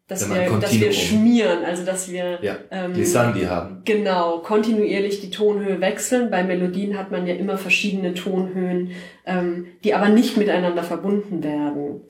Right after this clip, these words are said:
Speaker 2: Richtig.
Speaker 1: Ähm,
Speaker 2: Die sind diskret.
Speaker 1: die sind diskret, genau. Das heißt, das ist,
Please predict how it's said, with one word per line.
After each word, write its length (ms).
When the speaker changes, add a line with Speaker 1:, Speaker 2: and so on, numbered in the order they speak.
Speaker 2:
Richtig. 560
Speaker 1:
Ähm, 680
Speaker 2:
Die 100
sind 260
diskret. 720
Speaker 1:
die 60
sind 200
diskret, 540
genau. 460
Das 360
heißt, 480
das 200
ist, 260